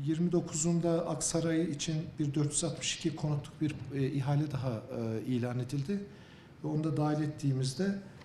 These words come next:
e, iki bin yirmi üç depreminden sonra Elazığ'da ihalesi yapılan toplam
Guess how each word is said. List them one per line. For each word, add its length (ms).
e, 80
iki 360
bin 120
yirmi 300
üç 300
depreminden 640
sonra 380
Elazığ'da 760
ihalesi 560
yapılan 360
toplam 360